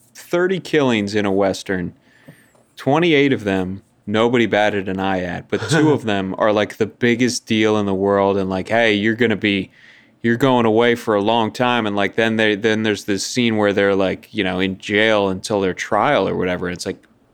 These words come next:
Speaker 1: no-, nothing else happened for the other thirty people who got murdered in cold blood for the whole movie.
Speaker 2: Right. Yeah, it's all just, like, the rest of the deaths are, are comedy, and then, like, this one is, <gasps> and, like, you know,
Speaker 1: Right.
Speaker 2: the,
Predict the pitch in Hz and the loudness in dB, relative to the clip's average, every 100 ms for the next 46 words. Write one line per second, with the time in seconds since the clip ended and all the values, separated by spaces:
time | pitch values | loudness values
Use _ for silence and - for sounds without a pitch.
0 | - 123 - 127 156 123 131 156 107 131 | -6 -4 0 0 2 2 2 0 0 0
1 | 117 87 95 95 107 95 - 110 101 92 | -2 -6 -2 0 0 -2 -2 -2 0 -2
2 | 85 - 117 98 98 98 90 - _ - | -4 -4 -4 -4 -4 -2 -2 -6 _ -10
3 | 110 104 107 92 92 98 110 95 98 107 | -2 0 0 0 -4 0 0 0 0 0
4 | 98 - 95 95 98 92 110 107 - _ | 0 -2 -4 -2 -2 -2 -2 -4 -14 _
5 | _ _ - 101 110 113 117 95 - _ | _ _ -20 -14 -10 -6 -4 -6 -8 _
6 | 131 123 123 104 - 135 135 143 127 147 | -6 -2 -2 -2 0 0 2 0 0 0
7 | 120 - 127 139 135 147 147 180 147 113 | 0 -4 -2 0 2 2 0 -2 -2 0
8 | 135 135 - 131 123 123 120 - 123 120 | 0 0 -2 -6 -4 -6 -6 -4 -2 -2
9 | 101 92 101 110 117 117 104 127 - 120 | -4 -6 -6 -4 -4 -4 -2 -4 -2 0
10 | 123 113 104 180 247 294 294 302 311 269 | 0 0 -4 -4 -2 0 2 2 0 -2
11 | 214 160 - 117 120 113 113 - 131 113 | -6 -10 -6 0 2 2 -2 -4 0 4
12 | 120 110 98 - 127 127 113 | 4 2 -4 -8 0 0 0